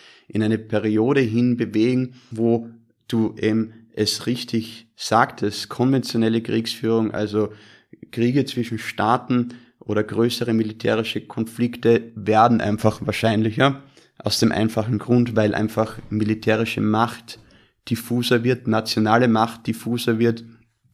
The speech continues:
Relativ gesehen nimmt die Macht von einer Großmacht wie die Vereinigten Staaten ab. Andere Länder stoßen nach. China ist selbstverständlich ein großer Faktor, aber auch andere Länder, sei es jetzt der Ira-, Iran,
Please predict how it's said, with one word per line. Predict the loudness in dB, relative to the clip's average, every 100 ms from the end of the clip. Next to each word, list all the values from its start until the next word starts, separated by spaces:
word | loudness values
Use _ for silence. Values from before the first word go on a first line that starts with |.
| -6
Relativ | 0 2 2 -2 -2
gesehen | -4 0 2 2 -2 -12 -20 _
nimmt | 2 4 6 4 0 -2
die |
Macht | 0 0 -2 -8
von | -4 -2 -2
einer | -4
Großmacht | -4 -4 -4 -2 -4 -4 -6
wie |
die | -6
Vereinigten | -4 -4 -2 -4 -6 -12
Staaten | -8 -4 -4 -6 -10 -6
ab. | 0 0 -2 -20 -20 -20 _ _
Andere | 0 4 4 4
Länder | 4 4 2 0
stoßen | -2 -4 -2 -2 0
nach. | 2 4 2 0 -16 -20 -20 -20 _ -16
China | -4 0 2 2 0 -6
ist | -6 0
selbstverständlich | 0 0 -6 -4 -2 0 -2
ein | -4
großer | 0 0 0 -2
Faktor, | 0 -2 0 0
aber | 2 2
auch | -2
andere | -2 2 4 4
Länder, | 4 4 2 2
sei | 0 -2
es | -2 -2
jetzt | -4 -4
der | -4 -2
Ira-, | -4 -2 -4 -2
Iran, | -2 0 2 4 2